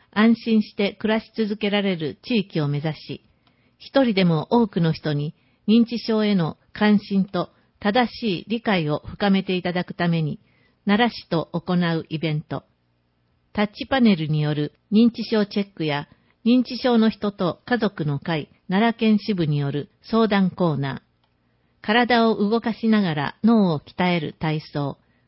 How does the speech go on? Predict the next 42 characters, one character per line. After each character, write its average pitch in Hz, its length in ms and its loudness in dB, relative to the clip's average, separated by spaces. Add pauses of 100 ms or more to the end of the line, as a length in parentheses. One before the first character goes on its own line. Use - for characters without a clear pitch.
(220)
コ 247 140 2
グ 226 80 2
ニ 160 160 2
サ 143 220 -6
イ 139 80 -8
ズ - 180 -12 (120)
体 160 220 -6
験。 151 320 -8 (1400)
認 240 200 2
知 254 140 -8
症 226 360 0
を 220 120 -2 (200)
正 220 300 0
し - 100 -18
く 170 140 -2
知 - 160 -4
る 190 120 -2
た 185 120 0
め 180 140 2
の 147 180 -2 (160)
寸 185 180 2
劇。 147 400 -8 (1120)
お - 100 -14
子 247 100 -2
様 233 300 4
も 214 240 2
楽 202 220 2
し 202 140 -4
め 190 140 2
る 151 200 -4 (880)
ロ 208 140 2
バ 240 140 0
隊 220 280 0
長 156 220 -2
の 147 220 -2
ス - 120 -20
ト 233 100 0
ラ 220 140 0
ッ 220 40 -20
プ 196 120 -4
作 170 240 -8
り、 123 180 -12